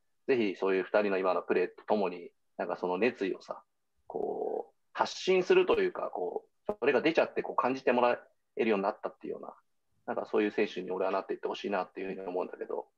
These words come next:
まあ、こうやって俺がね、二人ゲストにして俺がちょっと話しちゃってるんだけど、質問がまた来てね、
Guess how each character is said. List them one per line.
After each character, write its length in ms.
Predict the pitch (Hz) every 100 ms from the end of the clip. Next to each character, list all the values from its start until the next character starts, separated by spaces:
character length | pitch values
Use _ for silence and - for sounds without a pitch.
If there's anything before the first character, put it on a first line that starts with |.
| _ _ - - - -
ま 100 | 127
あ、 20 |
こ 80 | 151
う 40 |
や 40 | 151
っ 40 |
て 60 | 143
俺 160 | 143
が 120 | 139
ね、 160 | 139 117
二 140 | - 127
人 180 | 110
ゲ 140 | 95 117
ス 80 | -
ト 80 |
に 80 | 92
し 60 | -
て 60 |
俺 160 | 90 101
が 100 | 98
ち 80 | -
ょ 20 |
っ 20 |
と 60 | 95
話 340 | 95 95 -
し 80 | -
ち 60 | 95
ゃ 40 |
っ 60 | -
て 80 |
る 60 | 95
ん 40 |
だ 100 | -
け 100 | -
ど、 180 | - - - _ -
質 140 | -
問 140 | 160
が 60 | 151
ま 120 | 143
た 80 | 135
来 80 | -
て 100 | 95
ね、 160 | 92